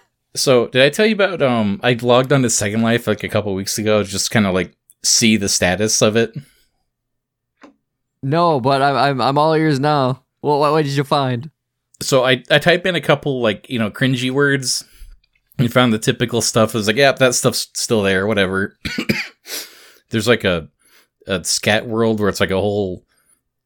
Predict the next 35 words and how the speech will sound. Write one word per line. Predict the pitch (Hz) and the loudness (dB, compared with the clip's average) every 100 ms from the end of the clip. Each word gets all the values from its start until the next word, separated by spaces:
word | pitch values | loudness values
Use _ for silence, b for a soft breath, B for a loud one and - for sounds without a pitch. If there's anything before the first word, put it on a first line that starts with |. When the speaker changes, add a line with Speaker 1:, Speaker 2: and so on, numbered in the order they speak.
| - | -10
Speaker 1:
castle | - 95 - - 104 | -2 0 2 2 2
made | 101 98 | 2 0
out | 101 92 | 0 -2
of | - | -2
porcelain | 104 98 - 101 101 | -4 -2 -2 -2 -2
for | 101 101 | -2 -4
you | |
to | 92 | -6
pee | - 107 | -2 0
all | 98 104 | 2 2
over | 101 101 101 | 0 -4 -4
or | |
whatever. | 98 95 98 98 | 0 2 0 -2
And | |
it's | 95 | -4
like, | 104 | 2
"Yeah, | 113 110 | 2 2
that's | 113 107 | 0 0
somebody's | - 98 92 87 - | 0 0 0 -2 -2
thing." | 87 87 b b b b b b _ | -4 -4 b b b b b b _
Um, | - 208 | -2 -2
I | - | -2
kept | - 208 | 0 2
finding | 254 226 151 | 4 4 2
snuff | - 123 117 127 104 | -2 -2 -2 -4 -6
worlds. | 87 85 73 - | -6 -6 -6 -8
There's | 98 120 | -6 -4
a | |
lot | 143 | -2
of, | 147 | -2
like, | 110 - | -4 -4
snuff-themed | - 98 101 - - 95 90 85 | -6 -4 -6 -8 -6 -6 -6 -8
worlds. | 85 85 78 73 76 - b b b b b b b b b b - | -8 -8 -8 -10 -10 -10 b b b b b b b b b b -4
And | 123 117 | 0 2
I, | 113 104 | 2 0